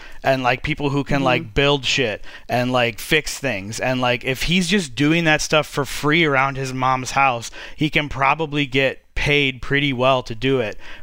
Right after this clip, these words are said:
Speaker 1: for some other people. And I just think that, like, he should never underestimate, like, the strength of, like, his own ability to, like, you know, incorporate these different aspects, uh, into his work and life. So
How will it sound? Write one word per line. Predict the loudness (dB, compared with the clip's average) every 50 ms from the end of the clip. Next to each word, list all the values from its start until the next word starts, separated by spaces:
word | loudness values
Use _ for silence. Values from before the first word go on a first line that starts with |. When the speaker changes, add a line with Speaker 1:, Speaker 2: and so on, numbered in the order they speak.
| -6
Speaker 1:
for | -2 -2 -2 -2
some | -2 0 2
other | 2 2 2 0 -2
people. | -4 -6 -6 -6 -4 -2 -2 0
And | 0 2
I | 2 0
just | 0 -2 -4 -2 -2
think | -2 -2 0 0
that, | 2 2 2
like, | 2 2 2 0 0 -2 -4 -8 -12 -12 -14 -12 -8
he | -4 0 2
should | 2 2 2 2 0 0
never | 2 2 2 2 2 4 2 2 2 2 2
underestimate, | 0 0 2 2 2 2 2 0 0 -2 -2 -2 0 0 0 0 0 -2 -4 -8 -14 -18 -18 -18 -20 -20 -16 -6 -2
like, | 0 2 2 2 0 0
the | 0 2 2 4 4 2 0 -2 -4 -8 -10 -8
strength | -6 -2 2 2 4 4 2 0 -2 -4
of, | -2 0
like, | 2 2 2 2 0
his | 0 0 0 0 -2 -2
own | -2 0 0 2 0
ability | 0 0 0 2 2 2 2 2 0 0 0
to, | 0 0 0
like, | 2 2 2 0 0 -2 -6 -12 -12 -14 -14 -8 -4
you | -2 0
know, | 2 2 0
incorporate | 0 -2 -2 -2 0 0 0 0 2 2 2 4 4 2 2 0 -2 -6 -12 -20 _ _ _ -8
these | -4 -2 -2 -2 0
different | 0 -2 0 0 0 -2 -2 -2 -6 -10 -10 -4 -2
aspects, | 0 2 0 0 -2 -2 -2 -2 -2 -2 -4 -6 -6
uh, | -4 -2 0 0 0 0 -2 -4 -6 -8 -12 -14 -16 -18 -18 -20 -20 -20 -20 _ -4
into | -2 0 2 2 2
his | 2 0 -2 -2 -2
work | -2 0 0 0 0 -2 -4
and | -4 -2 0
life. | 0 0 0 0 -2 -4 -8 -12 -12 -8
So | -6 -2 0 0 2 2 0 0 -2